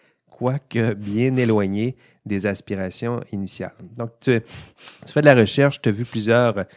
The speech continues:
t'as vu tout ça, euh, t'as vu des chercheurs, puis en éthique, c'est intéressant, c'est souvent les mêmes, là. Donc, les mêmes chercheurs ou presque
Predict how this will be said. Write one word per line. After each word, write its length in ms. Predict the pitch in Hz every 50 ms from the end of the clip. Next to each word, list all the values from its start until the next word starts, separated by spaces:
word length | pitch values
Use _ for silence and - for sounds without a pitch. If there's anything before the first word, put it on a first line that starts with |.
| _ _ _
t'as 120 | - 123 131
vu 160 | 135 151 151
tout 120 | - 131
ça, 320 | 120 - 127 123 127 143 - - - - - - _ _ _ -
euh, 500 | 101 104 104 101 101 98 101 104 101 98 104 - _ -
t'as 100 | 120 117
vu 140 | 117 131 135
des 120 | 143 127
chercheurs, 600 | 117 - 135 117 - - 117 104 113 127 135 131 - - _ -
puis 80 | -
en 120 | 95 98 98
éthique, 240 | 98 - - - - -
c'est 60 | 110
intéressant, 480 | 101 - 98 92 92 - - 147 160
c'est 140 | 123 - 104
souvent 260 | 98 - - 107 113
les 140 | 117 107 95
mêmes, 260 | 92 95 110 131 127
là. 80 | 120 113
Donc, 220 | - 98 104 -
les 100 | - 110
mêmes 180 | 110 139 165 165
chercheurs 480 | 156 - - 120 - - 131 123 135 120
ou 60 | 110
presque 480 | - - - 120 120 135 - - -